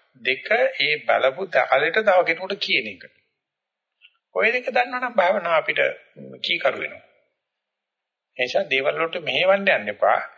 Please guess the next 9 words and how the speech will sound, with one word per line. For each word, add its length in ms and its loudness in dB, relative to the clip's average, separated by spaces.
ඒක 240 -4
පළවෙනි, 520 -2
අ, 460 2
මේ 360 -12
හඳුනා 420 -2
දීමේ 280 -4
දේශනාවදී 640 0
මතක් 320 -2
කරනවා. 500 -2